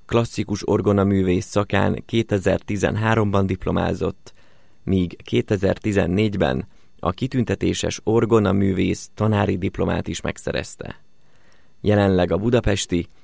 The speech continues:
és pécsi református kántorképző tanfolyamokon is tanít. Az elmúlt években Franciaországban és Németországban is járt, ahol több történelmi orgonán is játszott,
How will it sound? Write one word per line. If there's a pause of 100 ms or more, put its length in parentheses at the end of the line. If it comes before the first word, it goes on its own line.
(180)
és
pécsi
református
kántorképző
tanfolyamokon
is
tanít. (720)
Az
elmúlt
években (300)
Franciaországban (280)
és
Németországban
is
járt, (360)
ahol
több
történelmi
orgonán
is
játszott,